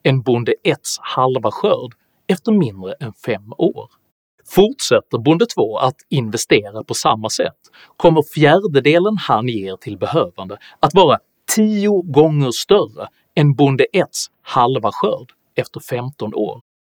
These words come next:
och hundra gånger större efter tjugofem år. Alternativkostnaden mellan olika typer av investeringar, satsningar och val kan alltså bli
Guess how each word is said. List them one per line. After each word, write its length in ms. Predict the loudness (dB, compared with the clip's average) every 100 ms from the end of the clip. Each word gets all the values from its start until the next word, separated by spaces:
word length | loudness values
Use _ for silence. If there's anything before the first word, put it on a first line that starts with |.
| -2
och 120 | 2 2 2
hundra 480 | 4 4 4 4 6
gånger 340 | 6 4 4 0
större 480 | 2 2 0 -10 -20 _ _ _
efter 240 | 0 0 0
tjugofem 640 | -2 -2 -2 -4 -6 -4
år. 220 | -4 -4 -6 _ _ _ _ _ _ 0
Alternativkostnaden 1400 | 2 2 2 2 2 2 0 0 -2 -2 -4 -12 -14 -18 _ _
mellan 360 | 2 4 2 0
olika 480 | -2 0 0 -2 -4
typer 360 | -6 -6 -4 -2
av 140 | -2
investeringar, 840 | -6 -8 -8 -2 0 0 -2 -2 -4
satsningar 600 | -2 -2 -2 -4 -6 -6
och 220 | -8 0
val 280 | 2 2 -4 _ _ -2
kan 180 | 2
alltså 280 | 2 2 -2
bli 200 | -2 -4